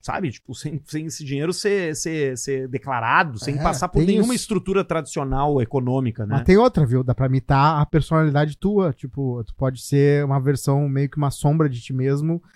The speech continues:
Speaker 2: pelo que o Chat G P T consegue pegar de todas as coisas que tu já fez na vida. Tipo, as coisas que tu escreveu, as coisas que tu falou, os seus trejeitos.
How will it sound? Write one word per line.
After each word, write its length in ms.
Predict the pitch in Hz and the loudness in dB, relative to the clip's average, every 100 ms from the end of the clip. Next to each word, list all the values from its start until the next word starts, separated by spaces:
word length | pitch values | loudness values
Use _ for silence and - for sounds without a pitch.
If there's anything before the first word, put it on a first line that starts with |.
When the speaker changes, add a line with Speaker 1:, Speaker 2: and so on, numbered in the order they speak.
| 156 - - | -20 -12 2
Speaker 2:
pelo 240 | 160 160 | 6 6
que 220 | - 165 | 4 6
o 100 | 165 | 6
Chat 260 | 147 170 151 | 4 2 2
G 80 | 160 | 0
P 120 | 151 | 0
T 100 | 151 | -2
consegue 280 | 147 156 143 | -2 -2 -2
pegar 200 | 151 151 | 0 0
de 140 | 139 | 2
todas 260 | 160 156 165 | 0 0 -2
as 160 | 151 | -2
coisas 280 | - 156 143 | 2 0 0
que 60 | - | -2
tu 40 | |
já 100 | 156 | -2
fez 220 | - 156 | 0 0
na 100 | 151 | 0
vida. 320 | 143 147 139 - _ _ - | 0 0 -2 -4 _ _ -20
Tipo, 180 | - 135 | -4 -2
as 100 | 120 | 2
coisas 160 | 147 139 | 0 0
que 60 | |
tu 60 | - | -2
escreveu, 320 | 160 147 143 | 2 4 4
as 80 | 139 | 2
coisas 180 | 143 - | -2 -6
que 40 | - | 0
tu 20 | |
falou, 500 | 147 143 143 135 123 _ | 2 4 4 0 -4 _
os 80 | - | -4
seus 140 | 139 120 | -2 4
trejeitos. 580 | 139 131 147 139 - | 6 6 4 2 -14